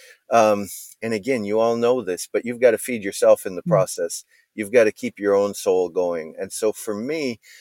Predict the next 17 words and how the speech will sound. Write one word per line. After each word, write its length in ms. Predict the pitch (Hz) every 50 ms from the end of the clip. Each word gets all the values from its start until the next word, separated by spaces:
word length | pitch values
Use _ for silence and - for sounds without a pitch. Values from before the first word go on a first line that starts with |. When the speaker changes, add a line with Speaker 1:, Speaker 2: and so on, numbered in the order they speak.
| - _ _ _ _ 110
Speaker 1:
uh, 160 | 110 104 98 - _ _
somebody 480 | 120 - - 170 170 185 175 147 139 120
asked 400 | 110 113 123 123 - - - -
me, 300 | 98 95 95 90 92 104 - - _ _ _ _ _ _ _ _ -
uh, 200 | 101 101 95 90 -
recently, 540 | - 104 131 139 - - 117 - 92 95 90
"How 180 | 101 127 147
do 60 | 175 202
you 140 | 226 175
encounter 480 | 123 113 - 135 135 131 - 127 117 110
all 120 | 113 113
these 220 | 107 113 104 92 -
stories 540 | - - - 117 120 117 110 101 95 - 92
of 260 | 92 87 78 - - _ _ -
pain 400 | 151 156 147 120 92 85 85 95
and 160 | 95 95 95
not, 340 | 104 104 101 90 - -